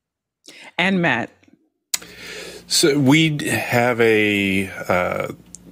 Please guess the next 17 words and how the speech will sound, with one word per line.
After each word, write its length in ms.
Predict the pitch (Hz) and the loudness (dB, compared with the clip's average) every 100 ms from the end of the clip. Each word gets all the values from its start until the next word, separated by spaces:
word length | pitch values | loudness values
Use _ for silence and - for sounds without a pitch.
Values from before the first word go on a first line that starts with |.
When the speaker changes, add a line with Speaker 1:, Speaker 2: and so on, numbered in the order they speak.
| - - - _ - | -20 -20 -20 _ -2
Speaker 2:
the 100 | 135 | 0
F 160 | 120 - | 2 0
S 180 | 104 123 | 2 2
U 160 | 113 | 2
conservatory 640 | 101 92 110 104 - 98 92 | 0 0 2 2 2 0 0
attached 480 | 87 - 98 92 | -2 -2 -2 0
to 100 | - | 0
our 140 | 90 85 | 0 0
theater, 400 | - 92 90 92 | 0 0 0 -2
and 260 | 92 95 | -2 -4
the 80 | 95 | -4
third 220 | - 110 | 0 0
year 100 | 101 | 2
students, 400 | 98 - 110 90 | 0 2 0 0
before 380 | - 101 - 104 | -6 -4 0 2
they 160 | 95 98 | 0 -2
come 420 | - 101 92 | -2 -2 -2